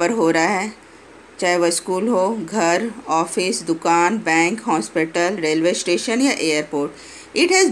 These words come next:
become an important source of information for everyone। सभी के लिए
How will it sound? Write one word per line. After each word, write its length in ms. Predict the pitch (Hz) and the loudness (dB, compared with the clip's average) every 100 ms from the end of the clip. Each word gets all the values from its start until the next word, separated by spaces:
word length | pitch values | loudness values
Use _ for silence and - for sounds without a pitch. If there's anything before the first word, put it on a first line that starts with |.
| 202 | 0
become 380 | - 254 311 262 180 | 0 2 2 2 0
an 100 | 196 - | 0 -2
important 520 | 214 214 196 214 311 - | -4 2 2 4 2 2
source 260 | 190 175 175 | 2 2 2
of 260 | 165 170 - 170 | 0 0 -4 -6
information 680 | 175 170 170 165 - 190 240 | 0 0 0 -2 -2 -4 0
for 160 | 190 196 - 160 | 0 0 0 0
everyone। 500 | 160 175 165 147 139 - - - - - - - | 0 0 0 0 -4 -10 -16 -14 -16 -16 -6 -2
सभी 320 | 233 349 359 | 2 2 2
के 200 | 285 185 | 2 0
लिए 120 | 180 | 0